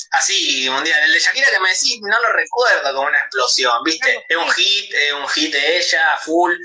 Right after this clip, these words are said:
Speaker 1: pero así, ¿viste? Que todo, lo, lo conoce desde mi vieja hasta mi, mi primito,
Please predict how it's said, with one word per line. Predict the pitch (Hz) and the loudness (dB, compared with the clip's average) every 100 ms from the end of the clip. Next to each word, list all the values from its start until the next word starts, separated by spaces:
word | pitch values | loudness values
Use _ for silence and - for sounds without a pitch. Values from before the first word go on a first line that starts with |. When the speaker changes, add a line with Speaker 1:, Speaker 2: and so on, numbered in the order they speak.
| - - | -12 -2
Speaker 1:
pero | 139 | 0
así, | 131 - 226 | 0 0 -2
¿viste? | 220 - 156 127 127 - _ _ | -2 -2 0 0 -4 -12 _ _
Que | 127 - - | -6 -4 -2
todo, | 175 131 | 0 0
lo, | 117 127 | 0 0
lo | 127 | 0
conoce | 123 151 170 160 | 0 0 0 0
desde | 131 131 127 120 120 120 120 | -2 -2 -2 0 0 0 -2
mi | 131 | 0
vieja | 156 185 - 165 | 0 2 0 0
hasta | 135 - 120 117 | 0 -2 -2 -2
mi, | 120 120 123 123 | -6 -16 -18 -14
mi | 123 | -12
primito, | - 127 156 - | -8 -4 -2 -2